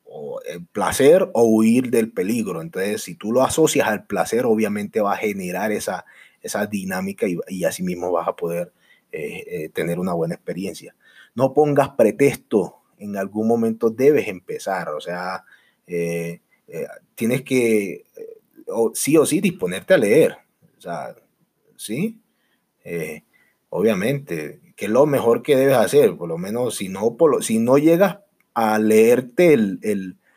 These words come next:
el prólogo del libro en el momento que te sientes, a-, algo adelantas y sea moviendo la página. Y, y después sí continúas, pero tiene que,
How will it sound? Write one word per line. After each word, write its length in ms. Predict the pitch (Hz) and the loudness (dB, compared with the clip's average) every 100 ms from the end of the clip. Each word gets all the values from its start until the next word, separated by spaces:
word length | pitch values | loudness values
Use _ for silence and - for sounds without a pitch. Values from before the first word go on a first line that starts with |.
| _ | _
el 180 | 101 101 | -10 -10
prólogo 600 | - 123 131 156 160 143 | -2 4 6 4 2 0
del 220 | 117 104 | 0 2
libro 300 | 107 120 147 | 2 4 4
en 60 | 147 | 4
el 60 | 117 | 4
momento 340 | 104 104 131 | 0 0 0
que 100 | 139 | 0
te 160 | 107 98 | 0 0
sientes, 440 | 113 117 156 165 _ _ - | -2 -2 -4 -6 _ _ -16
a-, 280 | 156 - - | -14 -6 -4
algo 200 | 113 156 | 2 4
adelantas 500 | 123 117 131 139 127 | 4 0 -2 2 2
y 140 | 113 | 2
sea 220 | 120 123 | 2 2
moviendo 600 | 135 135 110 104 117 127 | 0 2 2 2 0 2
la 140 | 117 95 | 2 2
página. 460 | 131 107 82 73 _ _ _ _ _ - | -2 -2 -8 -12 _ _ _ _ _ -10
Y, 160 | 95 - | -10 -8
y 240 | 101 95 | -10 -6
después 340 | 98 - 104 110 | -8 -2 -2 -2
sí 80 | |
continúas, 560 | 135 131 113 101 135 104 - | 0 0 0 0 2 2 0
pero 220 | 104 92 | 0 0
tiene 240 | 139 220 | -2 -4
que, 260 | - 123 98 | 0 2 2